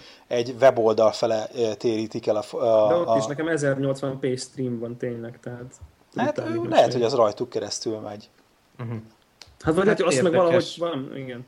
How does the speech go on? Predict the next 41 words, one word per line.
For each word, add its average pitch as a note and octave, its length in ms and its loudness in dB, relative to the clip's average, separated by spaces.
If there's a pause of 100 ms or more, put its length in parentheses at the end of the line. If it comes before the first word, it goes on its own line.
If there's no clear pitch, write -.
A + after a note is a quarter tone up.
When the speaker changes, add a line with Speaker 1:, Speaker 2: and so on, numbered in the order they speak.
(140)
Speaker 2:
érdekes. A#2+ 200 -12
Speaker 1:
Na D3+ 60 2
mindegy, F3 220 6
Speaker 3:
Én F#3 60 4
Speaker 1:
és G3 100 6
hogy F3+ 100 8
Speaker 3:
minden - 200 6
Speaker 1:
ugye E3+ 80 10
Speaker 3:
esetre D#3 280 8
azt E3+ 220 0
mondanám, C#3+ 500 0
hogy, C#3+ 200 -2 (100)
hogy C#3 220 0 (180)
mint C#3+ 480 0
megoldás B2 840 -2 (180)
tök A#2 240 -6
jól A#2+ 180 -2
működik. B2+ 680 -6 (400)
Én A2 160 -6
erre A2 200 -2
az A2+ 140 0
Unblockcast-ra A2+ 1000 -4
elő A2 200 0
is A2 140 -2
fizettem, A2 540 -4
azt G#2 200 -12
nem G#2+ 120 -6
is G#2 120 -12
tudom, G#2+ 180 -10
négy G#2+ 260 -6
vagy A2 180 -4
öt G#2+ 140 -2
dollár. G#2+ 280 -4 (1000)
De A2+ 500 0
c-, - 140 -16
csak C3 260 -4
olyan, A2 540 -2
tehát A2+ 280 -12 (100)
tényleg G#2 280 -4
így, A2 260 -8
így A2 180 -12